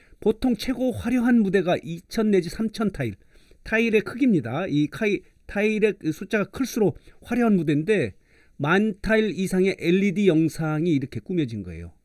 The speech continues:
이게 임영웅의 단독 쇼의 무대다 이렇게 말씀드릴 수 있어서 이천이십일 년에는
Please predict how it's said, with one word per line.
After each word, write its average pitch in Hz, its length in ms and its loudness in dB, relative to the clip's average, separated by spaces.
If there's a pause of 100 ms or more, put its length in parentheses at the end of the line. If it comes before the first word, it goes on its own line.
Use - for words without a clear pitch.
(160)
이게 170 440 -2 (320)
임영웅의 147 420 2
단독 135 340 -4
쇼의 147 200 -4
무대다 123 320 -4
이렇게 120 200 -6
말씀드릴 117 540 -8
수 120 140 -12
있어서 123 500 -6 (460)
이천이십일 165 840 0
년에는 160 640 2